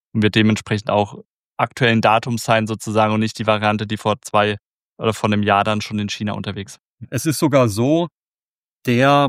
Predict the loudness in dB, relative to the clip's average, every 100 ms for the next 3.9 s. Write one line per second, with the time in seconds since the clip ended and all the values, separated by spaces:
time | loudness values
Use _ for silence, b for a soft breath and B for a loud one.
0 | -2 0 2 2 0 -4 -2 -2 -2 -4
1 | 0 0 0 -2 -2 -2 -4 -6 -8 -4
2 | -2 -2 2 2 2 -2 -12 _ _ _
3 | _ _ _ 2 4 2 -2 -14